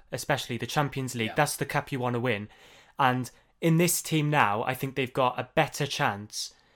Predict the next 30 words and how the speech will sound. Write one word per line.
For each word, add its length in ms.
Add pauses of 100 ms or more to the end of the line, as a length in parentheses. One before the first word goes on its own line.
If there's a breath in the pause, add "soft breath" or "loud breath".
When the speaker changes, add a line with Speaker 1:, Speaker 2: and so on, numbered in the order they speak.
(320 soft breath)
Speaker 1:
with 240
their 120
defensive 520
stability 720 (420)
to 120
get 320
in 260 (320 soft breath)
past, 500
obviously 280
they've 140
got 200
Dortmund, 460 (260 soft breath)
past 280
potentially 460
Bayern 280
Munich 320
or 80
P 180
S 140
G 160
in 80
the 60
semi-final 680 (240 soft breath)
and 140
going 240
on 140
to 120
win 160
that 140
trophy. 540